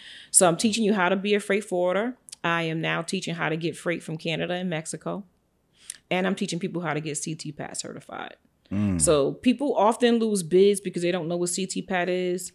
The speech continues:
Speaker 1: Uh, everybody should not be C T pat certified, but the people that should be C T pat certified are people that are looking to do business with large importers,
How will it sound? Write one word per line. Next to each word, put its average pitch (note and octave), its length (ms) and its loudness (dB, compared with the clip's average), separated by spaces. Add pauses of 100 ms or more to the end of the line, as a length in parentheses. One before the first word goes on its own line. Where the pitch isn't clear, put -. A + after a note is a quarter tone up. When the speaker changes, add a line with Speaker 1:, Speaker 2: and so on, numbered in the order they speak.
(360)
Speaker 1:
Uh, E3 240 4
everybody A#3+ 540 12
should A#3 180 6
not G#3+ 240 6
be A3 100 2
C A3 200 0
T G#3+ 160 -2
pat G#3 240 4
certified, G3 600 2
but F3+ 160 6
the F3+ 60 -2
people A#3 300 2
that G#3 260 4
should A3+ 320 2
be G3 80 0
C G3+ 180 -2
T F#3+ 140 -6
pat - 320 -4
certified F3+ 540 0
are G#3 100 0
people F#3+ 220 0
that F#3+ 100 2
are E3+ 100 2
looking F3+ 300 -2
to F3 60 -2
do F3 160 -2
business E3+ 320 -2
with D3+ 100 -2
large D#3+ 400 -2
importers, F3+ 720 -6